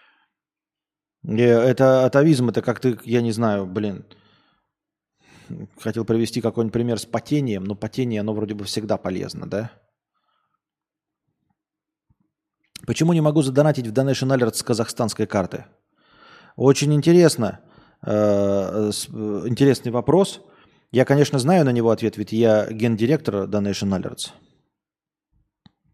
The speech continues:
Ого, кадавр. Я уже начал беспокоиться, что ты обрел киберпокой. Как оно? Какой киберпокой? Почему ты начал об этом беспокоиться? Нет, ничего я не приобрел. Какой покой?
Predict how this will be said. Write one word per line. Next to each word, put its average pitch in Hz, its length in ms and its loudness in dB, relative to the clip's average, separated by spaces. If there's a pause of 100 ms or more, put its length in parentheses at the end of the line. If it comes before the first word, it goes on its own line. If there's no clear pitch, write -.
(1600)
Ого, 113 720 2
кадавр. 113 480 2 (340)
Я 123 120 2
уже 117 100 2
начал 127 220 0
беспокоиться, 123 520 0
что 113 160 -2
ты 127 100 0
обрел 120 280 2
киберпокой. 117 640 0
Как 110 240 -6
оно? 98 240 -2 (1160)
Какой 110 280 -6
киберпокой? - 640 -6
Почему 107 380 -6
ты - 100 -16
начал 92 240 -6
об 95 100 -4
этом 92 200 -6
беспокоиться? - 600 -10
Нет, 98 340 -4
ничего 104 320 -4
я 101 60 -2
не 98 80 -4
приобрел. 98 380 -4
Какой 175 240 2
покой? 147 260 -4